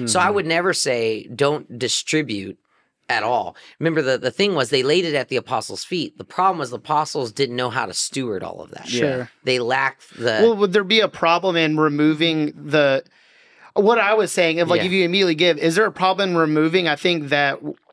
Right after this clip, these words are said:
Speaker 3: working out your own faith, like, working out that tension?
Speaker 1: No, I think that's fantastic. I think you gave great advice. What, what I wouldn't want to have happen is that the person all of a sudden then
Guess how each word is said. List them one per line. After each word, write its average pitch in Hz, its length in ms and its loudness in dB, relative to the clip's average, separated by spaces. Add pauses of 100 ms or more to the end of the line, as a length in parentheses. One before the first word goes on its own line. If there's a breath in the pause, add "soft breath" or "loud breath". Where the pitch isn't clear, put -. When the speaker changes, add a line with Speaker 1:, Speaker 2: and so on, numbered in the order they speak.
Speaker 3:
working 170 480 2
out 160 280 0
your 156 200 2
own 156 240 0
faith, 151 540 0
like, 156 160 0
working 165 320 0
out 156 160 -2
that 143 200 0
tension? 147 140 -4
Speaker 1:
No, 208 80 2
I 185 100 2
think 131 200 -4
that's 156 180 -4
fantastic. 131 640 -4
I 123 60 -2
think 190 180 -4
you 151 80 0
gave 120 220 -2
great 123 220 0
advice. 117 380 -2 (300 loud breath)
What, 139 300 0
what 135 120 0
I 117 120 0
wouldn't 185 340 -2
want 139 160 -4
to 120 60 -6
have 110 160 -2
happen 113 300 -6
is 107 120 -6
that 117 140 -6
the 113 60 -16
person 143 340 -4
all 120 60 -2
of 104 60 -8
a 107 40 -8
sudden 120 340 -2
then 104 220 -6